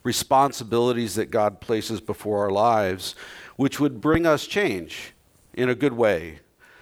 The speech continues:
And, uh, what we find is that passivity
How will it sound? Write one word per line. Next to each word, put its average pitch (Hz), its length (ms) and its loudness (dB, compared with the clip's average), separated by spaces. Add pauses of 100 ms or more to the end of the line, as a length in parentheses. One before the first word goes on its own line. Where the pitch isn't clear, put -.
(260)
And, 127 400 2
uh, 110 380 4 (380)
what 131 180 -2
we 131 100 0
find 180 420 4
is 123 200 0
that 123 200 0
passivity 131 1000 -2